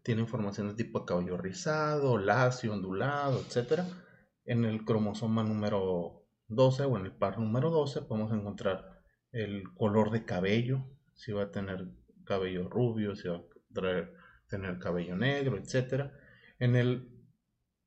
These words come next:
par diecinueve, por ejemplo, podemos encontrar el color de ojos, si el color de ojos es verde, azul, café claro,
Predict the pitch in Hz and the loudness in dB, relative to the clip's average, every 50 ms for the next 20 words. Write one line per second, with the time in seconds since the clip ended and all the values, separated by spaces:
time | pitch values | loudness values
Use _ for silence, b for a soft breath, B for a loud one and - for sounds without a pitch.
0 | _ _ _ _ _ _ _ _ _ 147 147 147 151 151 160 156 160 165 160 165 | _ _ _ _ _ _ _ _ _ 4 6 6 6 6 4 2 0 -2 -2 -2
1 | 165 B B B B 156 147 165 175 175 180 - 180 180 180 175 156 135 135 135 | -4 B B B B -4 2 6 6 6 6 8 10 10 12 12 10 10 6 4
2 | 135 - 135 131 - 156 143 - - 160 160 - - - 135 135 135 135 139 147 | 2 0 -2 -2 -2 -4 -4 -4 -4 -6 -6 -6 -2 0 2 2 4 2 0 0
3 | 135 131 127 120 - 127 127 127 131 127 - - 127 120 117 117 113 113 117 110 | 0 2 2 0 0 0 0 2 0 0 2 4 4 6 6 6 4 4 4 4
4 | 120 117 131 160 185 180 - 156 - - 131 120 - - - - - - - _ | 4 4 4 4 2 0 -2 -6 -4 -4 -4 -4 -4 -6 -12 -20 -20 -20 -20 _
5 | _ 117 110 107 104 104 107 110 101 98 - 104 95 90 92 90 90 90 156 151 | _ -2 0 0 0 -2 0 -2 -2 -2 -4 -8 -8 -6 -6 -4 0 2 4 4
6 | 147 143 135 131 107 98 92 - - 127 139 143 139 139 139 139 135 B B B | 4 2 0 0 -2 -2 -4 -4 -4 -4 -4 -2 -2 -2 -2 -4 -6 B B B
7 | B B B B B B B B - 110 104 - - 92 - - 123 131 135 139 | B B B B B B B B -10 -10 -8 -6 -8 -10 -6 0 2 2 4 4
8 | 135 135 135 131 131 131 127 127 127 - | 4 2 2 2 2 4 2 2 0 -4